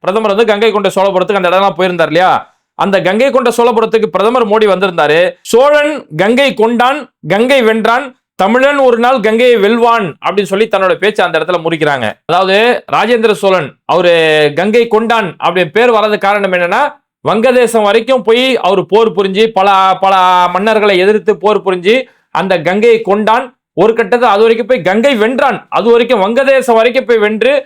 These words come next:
இவ்வளவு பெரிய ஆட்சியை ஒரு தமிழன் ஒருத்தன் செஞ்சான். "கங்கை கொண்டான், கங்கை வென்றான், ஒரு நாள் தமிழன் கங்கை வெல்வான்" அப்படின்னு ஒரு வார்த்தை. அதாவது இன்னைக்கு தமிழ்நாட்டுல எப்பேற்பட்ட ஒரு பகுத்தறிவு சிந்தனையோட இந்த கல்வியறிவோட இன்னைக்கு தமிழர்கள் எப்படி முன்னேறி இருக்காங்களோ, இதே கல்வியறிவோட இதே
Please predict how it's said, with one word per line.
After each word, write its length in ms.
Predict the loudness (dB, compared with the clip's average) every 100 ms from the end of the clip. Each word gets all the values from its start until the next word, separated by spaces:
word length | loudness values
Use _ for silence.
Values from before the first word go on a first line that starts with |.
| _ _
இவ்வளவு 280 | 0 2 0 0
பெரிய 160 | 2 2 2
ஆட்சியை 280 | 0 0 0 2
ஒரு 100 | 2 0
தமிழன் 280 | 0 2 0
ஒருத்தன் 240 | 0 -6 -6
செஞ்சான். 280 | -4 -4 -4 -4
"கங்கை 240 | 0 0 0
கொண்டான், 320 | -2 0 -2 -4 -4
கங்கை 240 | -2 0 0
வென்றான், 380 | 0 0 0 -2 -8 _ _ 0
ஒரு 140 | 2 2
நாள் 180 | 0 -2 -2
தமிழன் 360 | -2 2 0 0 -2
கங்கை 280 | 0 0 2 2
வெல்வான்" 460 | 0 2 0 0 -4 -6
அப்படின்னு 280 | -2 0 2
ஒரு 80 | 2
வார்த்தை. 300 | 0 0 -2 -2 -4 -2
அதாவது 220 | 0 0
இன்னைக்கு 200 | 0 -2 -2
தமிழ்நாட்டுல 480 | 0 0 0 0 -2
எப்பேற்பட்ட 400 | 0 -2 0 -2 -2
ஒரு 80 | -2
பகுத்தறிவு 420 | -2 0 0 -2 -2
சிந்தனையோட 420 | -4 -2 0 0 -2 -4 _ _ 0
இந்த 120 | 0 0
கல்வியறிவோட 540 | 0 2 2 2 2 2
இன்னைக்கு 240 | 0 -2 0
தமிழர்கள் 380 | 0 2 2 2
எப்படி 160 | -2 -2
முன்னேறி 300 | 0 0 0
இருக்காங்களோ, 440 | -4 -4 -2 0 0 -2 _ _ -2
இதே 180 | 2 2 2
கல்வியறிவோட 440 | 0 2 2 2 2 2
இதே 120 | 0